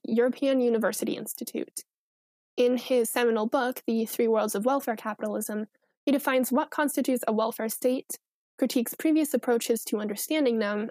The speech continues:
and respecifies types of welfare states. He does so by grouping them according to their levels of decommodification,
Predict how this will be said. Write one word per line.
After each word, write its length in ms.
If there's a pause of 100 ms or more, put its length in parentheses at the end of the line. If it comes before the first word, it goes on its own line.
and 320
respecifies 840
types 300
of 140
welfare 300
states. 540 (580)
He 100
does 240
so 280
by 300
grouping 380
them 220
according 440
to 180
their 180
levels 460
of 240
decommodification, 1200